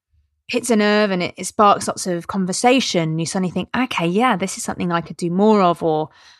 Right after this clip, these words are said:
"This is something I can work with." You know, you're always seeing what is there. So to recap, number one, don't make anything up. Number two,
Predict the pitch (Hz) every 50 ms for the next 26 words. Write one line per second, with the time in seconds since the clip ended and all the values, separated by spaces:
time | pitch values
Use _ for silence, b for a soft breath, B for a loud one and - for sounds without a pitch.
0 | b b 226 202 - 208 185 - 185 - - 185 180 180 - - 180 175 190 208
1 | 220 - - - - - 180 196 185 185 185 190 202 - - 240 247 247 247 247
2 | 254 240 214 - - - - _ _ _ _ - - - 254 247 247 247 247 233
3 | 196 180 175 175 165 160 - - 175 165 160 156 160 165 151 - _ _ _ _
4 | _ _ _ _ - - 247 233 226 - 226 214 226 277 269 254 240 - - 147
5 | 131 - - - - - _ _ _ _ _ _ _ _ _ _ _ 254 277 285
6 | 277 302 285 254 247 247 226 196 190 175 - - 226 220 233 240 240 - - 196
7 | 190 190 185 185 - - - _ _ - 208 208 220 214 - - 202 180 160 143
8 | - - _ - - _ _ _ _ _ _ _ _ _ _ _ _ _ - 180
9 | 165 170 - - 233 240 254 277 302